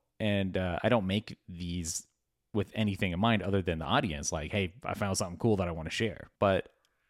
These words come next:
I get a fair amount of feedback like this where people who, who made the apps, you know, it's just, like, some college kid or something. And in this case, it's probably a smaller team, I'm guessing, I don't know, a startup. And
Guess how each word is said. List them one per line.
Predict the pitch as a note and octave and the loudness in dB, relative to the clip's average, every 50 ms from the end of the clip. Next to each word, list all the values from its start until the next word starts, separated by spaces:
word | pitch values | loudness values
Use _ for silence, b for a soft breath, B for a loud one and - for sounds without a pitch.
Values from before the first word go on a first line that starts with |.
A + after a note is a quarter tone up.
| _ _ - | _ _ 0
I | B2 B2+ | 0 2
get | A#2+ E3 G#3 A3 - | 4 2 2 4 6
a | A#2 G#2+ G2 | 6 6 6
fair | - - - - - - A#2+ B2 C3+ D3+ - | 4 0 -10 -14 -4 0 2 4 4 4 4
amount | - - G#2 G2 F#2+ F#2+ G2+ A2 A2 A2 - - - - - | 4 2 2 2 2 4 4 4 2 2 0 -4 -12 -10 -4
of | - G2 F#2+ F#2 F2 E2+ E2+ E2 - - _ - | 0 2 4 4 4 4 2 -2 -8 -14 _ -14
feedback | - - D3+ F3 D#3+ A#2 F2+ F#2 - | -6 -2 -2 0 2 2 2 0 0
like | - E2 D#2 - | -2 -2 0 0
this | F2+ E2+ - | 0 0 0
where | G2 | 0
people | - A#2+ G#2+ G#2+ G2 F2+ B B B B B B B B B B - - - | 0 2 2 2 2 0 B B B B B B B B B B -10 -4 2
who, | - A#2+ A2+ A2 - - - | 4 6 6 6 4 0 -2
who | G2+ A2+ A2 | 0 2 2
made | F#2+ G#2 G#2 A2+ C#3 C3+ | 4 4 4 2 2 2
the | A2 G#2 - | 2 2 2
apps, | - A2+ C#3 C#3 A2 A#2 - - | 2 2 2 2 2 0 0 0
you | G#2 | 0
know, | F2+ E2 F2 | 2 2 2
it's | G2 A2+ | 2 2
just, | A#2+ - | 4 6
like, | C3+ G#2+ G2+ - | 6 6 6 4
some | - - A2 G#2 G#2 G#2 G#2 | 4 4 4 6 4 2 0
college | - - - A2 F#2+ G2+ A2 G#2+ G2 F2+ - | -4 -2 0 2 4 6 6 6 4 2 -2
kid | - G2 F2+ E2+ | -2 -2 -2 0
or | E2+ F#2 | -2 0
something. | - - G2 F2+ - - E2 D#2+ E2+ F2+ | 0 0 0 0 0 -2 -2 -2 -2 -2
And | F2+ G2 | 0 0
in | G2+ G2+ | 2 2
this | G#2 G#2+ G2+ | 4 2 2
case, | - - F#2+ F#2 F2 | 4 2 2 2 0
it's | F#2 | 0
probably | - - F#2+ F#2 F#2 | 0 0 2 2 2
a | F2 - | 0 0
smaller | - F#2+ E2 D#2+ D#2 - | 0 -2 -2 -2 -4 -4
team, | - G#2+ G2 E2+ D#2+ B B B B B B B - | -2 -2 -2 -2 -2 B B B B B B B -6
I'm | F2+ | -4
guessing, | F2+ E2+ D2 - - E2 F#2 | -2 -2 -2 -2 -2 -2 -2
I | F2 D#2+ | -2 -2
don't | D#2 D#2 | -4 -4
know, | D2 C#2 D2 - - _ - - | -4 -4 -6 -6 -8 _ -10 -6
a | - | -2
startup. | - - E2+ E2 D#2+ - - - b b b b b b b b b - | 0 2 2 2 0 -2 -4 -6 b b b b b b b b b -2
And | - G2+ G2+ G2+ G2 F#2+ - | 0 2 2 2 2 0 -2